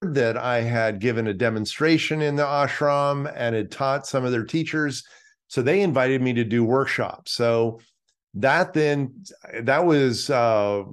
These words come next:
that was ninety, ninety-one that I started to teach in the United States and started to go around to give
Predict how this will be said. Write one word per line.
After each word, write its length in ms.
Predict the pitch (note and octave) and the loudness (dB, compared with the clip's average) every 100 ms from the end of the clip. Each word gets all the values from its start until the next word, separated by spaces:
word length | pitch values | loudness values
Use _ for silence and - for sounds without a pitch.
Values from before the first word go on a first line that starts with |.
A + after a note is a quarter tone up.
| - - - _ _ _ | -18 -20 -20 _ _ _
that 140 | B2+ C#3+ | -2 2
was 280 | E3+ A#2+ A#2+ | 2 0 0
ninety, 540 | B2 C3 C#3+ A#2+ G#2+ | 2 2 2 2 0
ninety-one 1400 | G#2 B2 C3 A#2 F#2+ G2 G2 G2 A#2+ B2 F#2+ F2 F#2 G2+ _ _ _ _ _ - | 2 0 2 0 0 -6 -6 -2 0 2 0 -4 -10 -20 _ _ _ _ _ -2
that 160 | A#2+ | 2
I 160 | A#2+ B2+ | 4 4
started 420 | B2+ C#3 C3 C3 | 2 0 2 0
to 80 | C3 | -2
teach 420 | A#2+ - C3+ A#2+ | -4 0 2 2
in 80 | C3 | 0
the 80 | B2 | 2
United 260 | A#2+ A#2 A2 | 2 2 0
States 480 | - D3 C#3+ C3 | 0 2 2 0
and 200 | B2 A2 | -2 -2
started 500 | - - C#3 B2 A#2 | -4 -4 0 2 0
to 160 | - B2 | -2 -2
go 180 | A#2 A#2+ | 2 4
around 520 | A#2 B2 B2+ B2+ B2 | 4 4 4 2 0
to 100 | A#2+ | -2
give 520 | G#2+ A#2+ A2+ A2 A2 | 0 2 4 2 -2